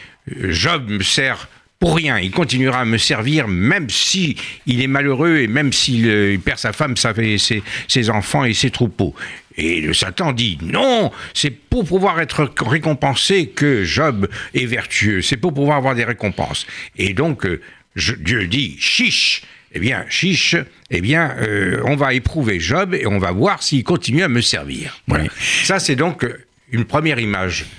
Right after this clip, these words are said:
Speaker 1: de Job, où Job commence par dire, « Eh bien,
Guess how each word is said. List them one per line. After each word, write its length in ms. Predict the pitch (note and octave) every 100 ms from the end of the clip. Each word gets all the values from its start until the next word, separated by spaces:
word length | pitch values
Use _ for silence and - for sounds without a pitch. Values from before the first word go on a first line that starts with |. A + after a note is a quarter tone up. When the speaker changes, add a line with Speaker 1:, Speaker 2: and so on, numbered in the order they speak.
| - E2
Speaker 1:
de 120 | E2+
Job, 400 | E2 D#3+ G3 F#3 - - A2
où 80 | G2+
Job 300 | A#2 F3 C#3
commence 340 | A#2+ B2+ C#3
par 240 | - G#2 F2+
dire, « 340 | F#2+ C3 F3 F3 - - _
Eh 80 | A#2
bien, 440 | G#2+ A#2+ D#3+ C#3+